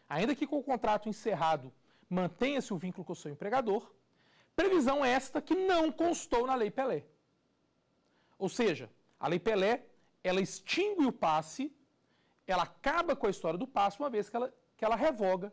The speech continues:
a Lei me-, a Lei sessenta e três cinquenta e quatro de setenta e seis, e aí a gente tá falando especificamente do seu artigo onze. E os clubes brasileiros se valiam desta, ah, deste dispositivo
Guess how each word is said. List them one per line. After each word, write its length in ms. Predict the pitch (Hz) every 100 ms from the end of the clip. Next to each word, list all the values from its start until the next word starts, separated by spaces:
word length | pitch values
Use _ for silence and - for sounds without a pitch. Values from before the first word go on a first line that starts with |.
| -
a 100 | 220
Lei 180 | 202 185
me-, 240 | 202 220 -
a 60 | 175
Lei 180 | 170
sessenta 260 | 185 214 226
e 40 |
três 320 | - 175 208 240
cinquenta 360 | - - 208
e 20 | 254
quatro 340 | 196 175 -
de 60 | -
setenta 300 | 196 202 240
e 60 |
seis, 380 | - 202 269 - _ _
e 40 | 302
aí 100 | 240
a 40 |
gente 120 | 214
tá 80 | 226
falando 160 | 233 233
especificamente 760 | 226 - 226 - - 226 202
do 60 | 214
seu 140 | 208
artigo 440 | 202 - - 233 262 _ _ _ _ _
onze. 460 | 208 202 156 117 113 _ _ _ - -
E 80 |
os 100 | 285
clubes 160 | - 403
brasileiros 380 | 392 277 294 320
se 100 | 311
valiam 640 | 277 196 226 359 285 147 - - _ _ _ _ _ _ -
desta, 800 | - 127 208 220 - - 151 123 - _ _ _ _ _ _ -
ah, 100 | 165
deste 320 | 220 233 196
dispositivo 1080 | 220 - 190 175 139 - 240 269 143 123